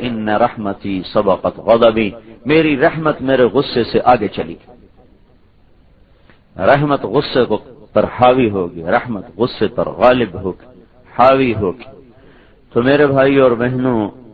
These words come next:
سب سے بڑا غنی اللہ اور ہم اسی کے ہی باغی ہو گئے ہیں۔ سب سے بڑا غنی اللہ۔ دیکھو،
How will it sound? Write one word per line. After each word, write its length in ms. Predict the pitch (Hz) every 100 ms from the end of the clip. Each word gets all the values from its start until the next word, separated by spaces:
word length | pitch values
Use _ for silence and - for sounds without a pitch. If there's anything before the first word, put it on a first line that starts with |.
| - - -
سب 220 | 131 139
سے 200 | - 156
بڑا 340 | 131 123 139
غنی 360 | 117 113 135 139 -
اللہ 720 | 110 127 139 117 80 - - - - - -
اور 180 | 120 131
ہم 220 | 139 139
اسی 260 | 139 151 156
کے 100 | 165
ہی 60 |
باغی 340 | 143 147 147 156
ہو 200 | 147 147
گئے 120 | 147
ہیں۔ 200 | 143 - - - - 143 147 143 147 147 _ _ _ _ _ _ _ _ _ _ _ _ - _ _ _ -
سب 180 | 160 165
سے 200 | - 175
بڑا 280 | 143 143 165
غنی 360 | 131 139 143
اللہ۔ 300 | 123 131 123 101
دیکھو، 300 | 117 156 170